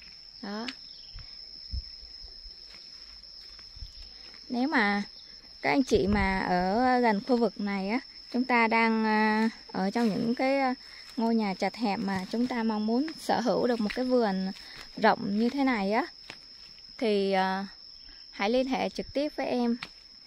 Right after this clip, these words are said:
Em sẽ dẫn các anh chị đi, à, xem đất thực tế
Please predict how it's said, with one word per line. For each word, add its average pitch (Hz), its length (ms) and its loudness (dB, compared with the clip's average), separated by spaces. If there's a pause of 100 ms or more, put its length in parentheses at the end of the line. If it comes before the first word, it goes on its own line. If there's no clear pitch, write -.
(400)
Em 233 220 2
sẽ 226 140 0
dẫn 202 260 2
các 247 100 2
anh 262 120 6
chị - 180 0
đi, 226 280 2
à, 226 540 -2 (1700)
xem 240 240 2
đất 277 220 2
thực - 260 -6
tế 247 320 0